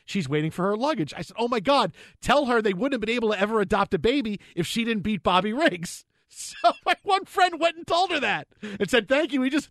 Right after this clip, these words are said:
<laughs> adopted a baby. We would have never done it if you didn't beat Bobby Riggs in tennis." And she was like,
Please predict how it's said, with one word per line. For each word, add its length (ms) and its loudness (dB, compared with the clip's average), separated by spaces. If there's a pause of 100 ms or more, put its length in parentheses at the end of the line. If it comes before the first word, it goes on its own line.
<laughs> 60 -12
adopted 280 2
a 60 -4
baby. 500 2
We 60 -4 (260)
would 160 6
have 80 -2
never 240 2
done 200 2
it 60 -2
if 140 -2
you 100 2
didn't 220 0
beat 180 -2
Bobby 340 2
Riggs 280 -2
in 100 -4
tennis." 360 2
And 100 -12
she 100 -6
was 120 -2
like, 180 -2